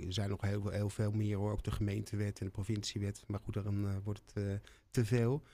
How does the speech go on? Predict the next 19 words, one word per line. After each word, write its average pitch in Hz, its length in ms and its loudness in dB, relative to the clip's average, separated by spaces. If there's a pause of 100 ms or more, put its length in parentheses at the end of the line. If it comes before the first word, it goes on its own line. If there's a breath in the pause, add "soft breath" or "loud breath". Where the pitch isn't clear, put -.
(160 loud breath)
Maar 120 100 6
die 120 80 6
grondwet, 160 600 4
eh, 139 160 4
is 127 140 0
heel 131 140 6
erg 120 100 2
belangrijk. 120 680 2
En 107 320 0 (340 soft breath)
ik 110 120 -6
denk 107 160 0
als - 160 -2
je 113 60 -2
naar 101 240 0
de 101 160 -4 (100)
democratie 107 500 -4
kijkt, 101 340 -4
ook, - 240 -6
eh, 98 80 -2